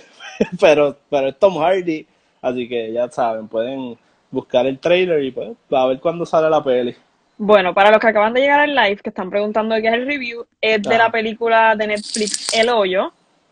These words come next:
Speaker 2: y Watcher está diciendo que zumben con spoiler, pero todavía no vamos con spoiler, so te puedes quedar un rato, vamos a dar un review sin spoiler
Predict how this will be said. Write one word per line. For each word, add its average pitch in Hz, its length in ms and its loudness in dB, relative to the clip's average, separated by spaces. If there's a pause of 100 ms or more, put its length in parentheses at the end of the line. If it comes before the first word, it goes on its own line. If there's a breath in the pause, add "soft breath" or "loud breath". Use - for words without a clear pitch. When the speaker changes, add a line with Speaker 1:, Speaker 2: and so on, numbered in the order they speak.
(460)
Speaker 2:
y 226 1000 0
Watcher 214 380 2
está 247 240 0
diciendo 247 580 -2
que 208 840 0 (360)
zumben 262 460 -2
con 262 240 -4
spoiler, 294 440 0
pero 226 160 0
todavía 202 280 4
no 220 80 -4
vamos 240 220 -8
con 247 200 -8
spoiler, 233 520 -2 (100)
so 226 140 -8
te 208 100 -8
puedes 196 240 -4
quedar 226 300 0
un 226 100 -8
rato, 214 240 -2
vamos 196 240 -6
a 208 60 -2
dar 208 100 -4
un 208 80 -12
review 214 240 -6
sin 220 240 -8
spoiler 269 420 -2